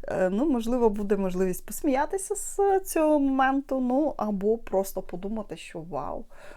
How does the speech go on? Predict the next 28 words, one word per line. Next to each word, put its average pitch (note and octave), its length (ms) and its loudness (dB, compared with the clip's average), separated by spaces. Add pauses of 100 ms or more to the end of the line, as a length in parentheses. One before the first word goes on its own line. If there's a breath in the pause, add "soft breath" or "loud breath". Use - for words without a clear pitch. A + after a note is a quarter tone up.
(140 loud breath)
он A#3+ 200 2
як G3+ 260 -4
люди G3+ 180 -4
про F3 220 -6
мене F3 280 -4
думають», F3 460 -2
не D#3+ 80 -4
просто G3 460 -4
так. - 280 -16
Ну, F3 280 -10
саме D#3+ 280 -4
банальне, E3+ 380 -2
ви E3+ 100 -4
можете, E3+ 460 -6 (460 loud breath)
м, F3 360 -2
на F#3 220 4
думку F#3 340 0
людей G3+ 260 6
вже G3 180 2
мати, F3 320 -6
е, E3+ 220 -6 (400)
здоровенний F3 500 -2
бізнес, G#3 460 -4
десять - 300 -8
раз - 240 -10
вийти F3+ 220 -10
заміж, A3 460 -2
і, E3+ 200 -6